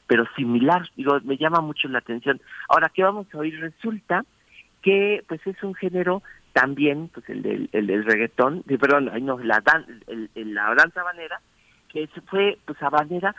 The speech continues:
pero fue construyendo también nuestra danza mexicana. Traje un, un disco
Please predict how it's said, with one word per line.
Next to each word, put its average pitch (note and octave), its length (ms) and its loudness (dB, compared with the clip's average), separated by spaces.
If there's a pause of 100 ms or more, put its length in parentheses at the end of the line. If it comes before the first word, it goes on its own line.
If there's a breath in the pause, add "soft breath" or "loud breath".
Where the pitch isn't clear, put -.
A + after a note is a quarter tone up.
(240 loud breath)
pero E3 160 2
fue G3+ 160 0
construyendo E3 880 0 (240)
también D3 400 2
nuestra D#3 380 0
danza C3+ 380 2
mexicana. E3+ 640 0 (560 loud breath)
Traje G3 360 2
un, F3 640 0
un F3 220 2
disco E3+ 500 2